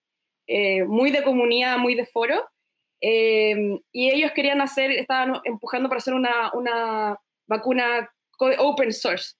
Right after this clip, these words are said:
el código abierto, que quiere decir que todos lo-, lo-, los diseños, como los planos, si fuera un plano arquitectónico, más la-, los datos están puestos en una página accesible para todos y, eh, con una licencia como que uno,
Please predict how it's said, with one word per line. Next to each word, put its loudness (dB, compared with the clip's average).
el -4
código 0
abierto, -2
que -4
quiere 0
decir -2
que -4
todos -2
lo-, 0
lo-, -4
los 0
diseños, 2
como 2
los -2
planos, 0
si 0
fuera 2
un 2
plano 0
arquitectónico, -2
más 0
la-, -2
los -4
datos -2
están -2
puestos -2
en -2
una -2
página -6
accesible -6
para -2
todos 2
y, 2
eh, 0
con 0
una 2
licencia 0
como -2
que 2
uno, 4